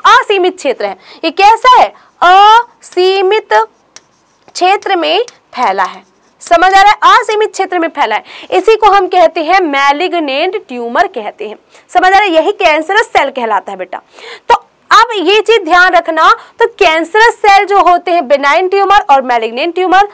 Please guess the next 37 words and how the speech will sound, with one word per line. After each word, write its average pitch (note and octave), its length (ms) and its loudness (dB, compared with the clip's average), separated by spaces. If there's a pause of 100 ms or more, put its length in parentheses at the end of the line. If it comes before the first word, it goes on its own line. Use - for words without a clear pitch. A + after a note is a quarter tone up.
(120)
सीमित E4 380 -2
क्षेत्र, F#4+ 380 -6
असीमित A#3 500 -4
क्षेत्र A3 260 -14
होता A3+ 240 -6
है A4 60 0
और G#4+ 80 -6
कैंसरस G3 420 -10
सेल F4 160 -10
यही G3+ 240 -14
कहलाता - 380 -20
है, - 60 -20 (440)
ठीक G#4 160 0
है। A#4+ 80 4 (220)
तो - 160 -2
I E4+ 160 0
hope B4 300 0
कैंसरस G#4 480 0
सेल A#4 200 2
क्या G#4+ 160 2
होता G#4 260 2
है G#4 80 4
ये G4 60 0
आप F4+ 180 2
लोगों E4 220 -2
को D#4+ 140 -2
समझ C#4 360 -2 (440)
आ C4 280 4
गया G3+ 280 0
होगा। F#3+ 260 -8
देखो F#4 320 0
diagram E4+ 400 2
भी D#4+ 80 -6
देखो, G#3+ 320 -6 (520)
ये F4+ 100 2
क्या F#4 280 4
है, F#4 240 0